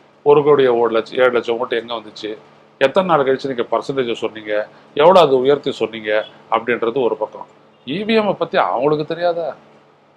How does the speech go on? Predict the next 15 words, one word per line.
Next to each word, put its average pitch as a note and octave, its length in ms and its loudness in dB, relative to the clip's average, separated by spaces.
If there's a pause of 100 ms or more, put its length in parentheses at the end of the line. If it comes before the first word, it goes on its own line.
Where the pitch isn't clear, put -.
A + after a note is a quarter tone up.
(1000)
இந்த G2+ 200 -6
நாட்டுல D#3+ 280 4
இருக்கிறவனுக்கு F3+ 440 2
தான் F#3+ 160 2
சிலருக்கு E3+ 420 0
தெரியல E3 240 0
அப்படின்னோம்னா D#3+ 420 -2
வந்துட்டு D#3+ 320 -4
வெளிநாட்டுல E3 380 -2
இருக்கிறவனுக்கு E3+ 520 -4
தெரியாது E3+ 320 -2
இதை D3+ 120 0
வச்சு D3 160 -2
என்ன D#3 160 -2
பண்ணலான்ட்டு. C#3+ 540 -4